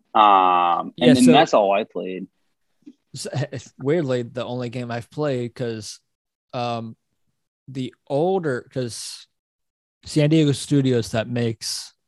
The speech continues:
Speaker 2: um, M L B The Show, M L B The Show had a different name before. And we had that game, like,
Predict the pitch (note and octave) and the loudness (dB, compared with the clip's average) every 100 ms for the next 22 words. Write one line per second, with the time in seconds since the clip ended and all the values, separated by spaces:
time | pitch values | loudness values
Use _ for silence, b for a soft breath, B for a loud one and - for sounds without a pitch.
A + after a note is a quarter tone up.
0 | _ A#2 A2+ A2+ A2 G#2+ - B2 A#2 A#2 | _ -8 -8 -8 -10 -12 -4 -4 -2 -4
1 | A2 - F#3 C3+ A#2+ A2 - _ _ _ | -2 2 4 4 2 -2 -10 _ _ _
2 | _ _ _ _ D3+ D#3+ E3 D#3+ B2 D3 | _ _ _ _ 0 2 2 0 0 0
3 | B2+ A#2+ C3 B2 A#2 A2+ A#2+ B2 A#2 G#2+ | 0 -2 -4 -6 -8 -12 -10 -10 -12 -16
4 | - - - _ _ _ _ _ - C3+ | -18 -20 -20 _ _ _ _ _ -2 0
5 | C3+ C#3+ A#2+ B2 A#2+ B2 B2 - A2+ A2 | 2 2 2 0 2 0 0 -4 -6 -6
6 | A2 G#2+ | -10 -14